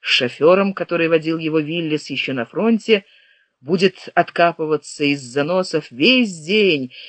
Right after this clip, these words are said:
и нагрянет уже ночью с обмёрзшими усами в бурке, покрытой ледяной коркой, возьмёт фонарь и идёт в конюшню, где бились в конвульсиях, освобождаясь от бремени, чистокровные донские кобылицы.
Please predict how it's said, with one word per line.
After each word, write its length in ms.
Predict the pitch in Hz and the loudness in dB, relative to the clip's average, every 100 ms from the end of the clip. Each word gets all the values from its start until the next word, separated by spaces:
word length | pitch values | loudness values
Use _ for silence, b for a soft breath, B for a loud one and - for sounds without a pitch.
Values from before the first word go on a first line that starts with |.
| B | B
и 100 | 175 | 2
нагрянет 520 | 214 175 233 233 214 | 4 4 2 2 2
уже 180 | 208 220 | 2 2
ночью 680 | 190 240 240 - - 143 123 b | 4 4 4 2 0 0 -2 b
с 120 | - | -2
обмёрзшими 640 | 156 135 170 175 - 165 160 | -2 -2 -4 -2 -4 -4 -6
усами 580 | 147 - 185 220 170 | -8 -2 0 2 0
в 160 | 135 117 | -4 -8
бурке, 520 | 101 185 254 196 170 | -4 0 0 0 -4
покрытой 440 | 156 147 165 170 151 | -4 -4 -6 -4 -4
ледяной 460 | 143 139 143 139 | -4 -4 -4 -6
коркой, 680 | - 143 131 117 - 113 117 _ | -4 -2 -2 -2 -8 -8 -8 _
возьмёт 440 | - 127 120 123 120 | -8 -8 -4 -6 -6
фонарь 580 | - 107 185 247 240 - _ _ _ | -10 -2 2 4 2 -2 _ _ _
и 180 | 147 165 | -8 -4
идёт 220 | 131 147 | 0 -2
в 80 | - | -2
конюшню, 640 | 147 139 135 127 - 127 | -8 -6 -6 -6 -6 -6
где 240 | 117 113 127 | -8 -8 -10
бились 580 | 123 196 165 143 - b b b b | -6 -6 -4 -6 -8 b b b b
в 100 | _ | _
конвульсиях, 1000 | - 139 117 156 202 160 - 135 123 - b b | -4 -2 -4 -2 -2 -4 -6 0 0 0 b b
освобождаясь 760 | 117 143 151 127 147 131 127 | -10 -4 -4 -2 0 0 0
от 100 | 120 | -6
бремени, 520 | 110 120 175 175 151 131 | -10 -2 0 0 -4 -4
чистокровные 1000 | - - - - 139 170 175 151 147 135 | -8 -10 -16 -16 -2 0 2 -2 -4 -4
донские 580 | 127 120 - - 131 123 | -4 -8 -10 -12 -10 -8
кобылицы. 840 | 127 123 117 110 _ _ _ _ | -8 -8 -10 -14 _ _ _ _